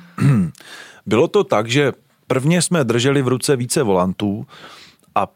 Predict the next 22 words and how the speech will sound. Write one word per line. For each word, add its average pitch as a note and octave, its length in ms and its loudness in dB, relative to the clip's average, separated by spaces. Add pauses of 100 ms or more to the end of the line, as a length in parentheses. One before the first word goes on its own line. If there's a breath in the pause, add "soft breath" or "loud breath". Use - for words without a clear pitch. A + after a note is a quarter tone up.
(100)
pak B2 220 -2
jsme D#3+ 280 0
se - 300 -2
domnívali, A#2+ 640 2
že B2+ 140 0
když A2+ 200 -2
to C3+ 140 0
bude C3 300 2
mít C3 260 0
jako A#2 280 2
v A#2 60 -2
rukách A#2+ 440 0
jeden F#2 540 0
a G#2 100 0
bude A2 240 0
pevně G#2+ 320 -2
vládnout F#2+ 480 0
v - 120 -8
uvozovkách, G#2 760 0 (460 loud breath)
takže A#2 240 -2
to C3 140 0
bude, C3 360 2